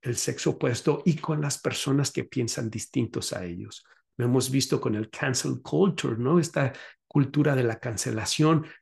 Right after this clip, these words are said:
en donde re-, resembla, donde nos recuerda a la Inquisición.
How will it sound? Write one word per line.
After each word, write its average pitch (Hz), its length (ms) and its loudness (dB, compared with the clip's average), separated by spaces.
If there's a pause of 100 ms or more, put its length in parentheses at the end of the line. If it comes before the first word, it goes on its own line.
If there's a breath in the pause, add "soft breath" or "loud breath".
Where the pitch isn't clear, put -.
(140)
en 131 180 2
donde 131 540 2 (160)
re-, 127 460 0
resembla, 147 800 2 (100)
donde 127 520 2
nos 131 260 0
recuerda 131 760 2 (160)
a 113 100 -8
la 120 120 -6
Inquisición. 147 920 -2